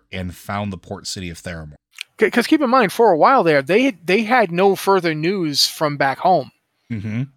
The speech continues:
Speaker 2: They had no idea that Stormwind s-, still existed. They had no idea if there were any humans left on that continent.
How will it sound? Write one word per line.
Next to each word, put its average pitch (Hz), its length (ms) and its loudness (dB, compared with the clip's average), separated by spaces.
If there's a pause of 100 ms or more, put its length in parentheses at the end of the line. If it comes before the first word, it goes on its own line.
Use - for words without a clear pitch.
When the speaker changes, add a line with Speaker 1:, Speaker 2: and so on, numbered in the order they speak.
(200)
Speaker 2:
They 208 80 4
had 220 240 4
no 190 260 4
idea 151 640 2 (340)
that 160 200 0
Stormwind 170 640 -2
s-, - 160 -16 (140)
still 180 340 0
existed. 143 680 -4 (180)
They 175 80 -2
had 170 200 0
no 180 240 0
idea 175 420 2
if 160 140 -6
there 170 160 -2
were 156 220 -4
any 180 240 -2
humans 151 520 -6
left 160 380 -2 (120)
on 151 160 -2
that 143 180 -6
continent. 160 500 -4